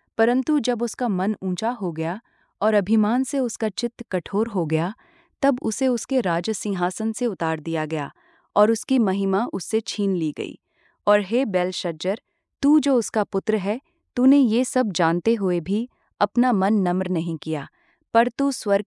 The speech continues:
के परमेश्वर के विरुद्ध उठ खड़ा हुआ है और उसके घर के पात्र तेरे सामने लाए गए और तू और तेरे सरदार तेरी पत्नियां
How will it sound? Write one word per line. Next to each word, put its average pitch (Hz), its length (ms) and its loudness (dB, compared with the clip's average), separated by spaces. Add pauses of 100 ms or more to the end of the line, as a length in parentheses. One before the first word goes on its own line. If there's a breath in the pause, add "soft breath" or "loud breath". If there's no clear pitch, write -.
के 254 80 -2
परमेश्वर 185 640 -2
के 240 160 -4
विरुद्ध 175 360 -2 (100)
उठ 208 160 -2
खड़ा 165 300 -4
हुआ 160 320 -8 (440 soft breath)
है 175 180 -2 (460)
और 208 160 4
उसके 226 260 2
घर 196 260 2
के - 140 0
पात्र 185 420 0
तेरे 185 320 0
सामने 180 380 0
लाए 170 320 0
गए 160 280 -2 (360)
और 208 160 2 (100)
तू 269 260 2 (300 soft breath)
और 196 120 2
तेरे 185 300 0
सरदार 175 560 0 (320)
तेरी 196 200 2
पत्नियां 196 560 -2